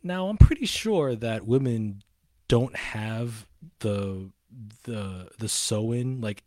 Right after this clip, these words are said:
ac-, in their actual flesh. If so, then god damn, that is fucked up. Um, but the fact that, like, it, it can, it, you see, you see those extreme close-ups, it conveys, you know, just, just the amount of, um,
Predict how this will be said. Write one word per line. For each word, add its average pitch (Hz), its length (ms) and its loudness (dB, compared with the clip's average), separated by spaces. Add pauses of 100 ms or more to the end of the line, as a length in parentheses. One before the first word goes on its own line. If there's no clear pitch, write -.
ac-, 104 180 -8
in 117 140 -2
their 104 200 -4
actual 104 440 -8
flesh. - 720 -10
If 131 180 -8
so, 139 360 -6
then 98 320 -8 (360)
god 95 380 -8 (180)
damn, 107 280 -4
that 95 120 -8
is 98 80 -8
fucked 104 300 -8
up. 113 240 -8 (680)
Um, 110 540 -2
but 123 240 4 (120)
the 135 80 2
fact 180 280 -2
that, 135 240 2
like, 117 260 -2
it, 113 220 -6 (100)
it 117 120 -10
can, 117 280 -6
it, 113 240 -8 (600)
you 139 160 -6
see, - 180 -6
you 123 140 -6
see 139 180 -4
those 123 140 -2
extreme 107 360 -6
close-ups, 104 540 -4
it 107 100 -6
conveys, 104 800 -4 (440)
you 113 120 -4
know, 101 280 -4
just, - 420 -8
just - 240 -6
the 175 120 -2
amount 107 680 -2 (100)
of, 95 460 -6
um, 87 640 -10